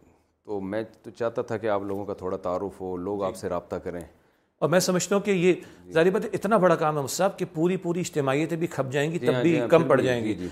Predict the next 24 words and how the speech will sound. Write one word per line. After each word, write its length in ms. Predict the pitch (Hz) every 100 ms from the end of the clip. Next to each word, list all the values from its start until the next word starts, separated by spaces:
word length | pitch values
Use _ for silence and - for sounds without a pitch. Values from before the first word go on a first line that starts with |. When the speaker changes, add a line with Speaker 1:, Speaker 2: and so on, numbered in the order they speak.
| -
Speaker 2:
تو 80 | -
یہ 100 | 175
برجنگ 420 | 147 139 165 196
ہونی 220 | 170 151 143
چاہیے۔ 320 | 131 127 160
ماشاءاللہ، 400 | 151 120 147 143
ہم 420 | 135 117 160 151
ذرا 240 | 131 143 -
عصری 320 | 143 - 151
تعلیم 320 | 175 156 143 156
سے 140 | 170
نکلے 260 | 147 151 151
ہوئے 100 | 151
لوگ 220 | 143 139
ہیں، 80 | 139
Speaker 1:
جی 60 |
Speaker 2:
آپ 140 | 131 113
Speaker 1:
ہاں۔ 80 |
Speaker 2:
مدارس 320 | 117 120 127 143
سے 120 | 147
نکلے 240 | 127 147
ہوئے 120 | 131
لوگ 200 | 127 123
ہیں، 80 | 123